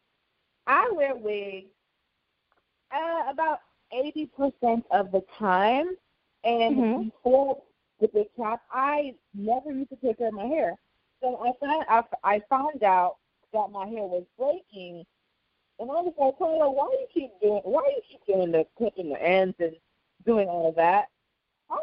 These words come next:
Speaker 1: said, "You know, one day," I said, I told my husband, I said, "You need to cut all of this off right now. Like, cut everything off right now." And
Speaker 2: Mm-hmm.
Speaker 1: it was just a rush. I said, "You know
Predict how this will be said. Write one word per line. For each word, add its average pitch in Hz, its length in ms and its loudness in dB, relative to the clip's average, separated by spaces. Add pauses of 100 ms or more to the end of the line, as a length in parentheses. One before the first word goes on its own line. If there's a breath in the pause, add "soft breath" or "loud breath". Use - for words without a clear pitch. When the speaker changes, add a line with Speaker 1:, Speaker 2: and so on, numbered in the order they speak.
(160)
Speaker 1:
said, 466 180 2
"You 480 300 -2
know, 453 140 -4
one 453 220 -8
day," 320 460 2
I 339 140 -6 (120)
said, 247 380 -6 (320)
I 240 140 -2
told 285 240 -2
my 240 140 -4
husband, 302 340 -6
I 269 160 -4
said, 240 280 -4
"You 330 100 -12
need 339 180 -12
to 214 100 -12
cut 202 260 2
all 185 220 0
of 180 80 -6
this 170 180 -2 (120)
off 151 240 -4 (100)
right 143 360 -6
now. 113 440 -12
Like, 160 220 0 (120)
cut 185 180 0 (140)
everything 190 840 -2 (100)
off 170 360 2 (380)
right 202 460 2 (120)
now." 160 560 -8 (360)
And 254 400 -4
Speaker 2:
Mm-hmm. 247 380 2
Speaker 1:
it 359 160 0
was 370 180 -4
just 320 220 -10
a 269 60 -4 (100)
rush. 240 280 2 (180)
I 285 80 -10 (100)
said, 277 180 -6
"You 247 100 -20
know 247 120 -6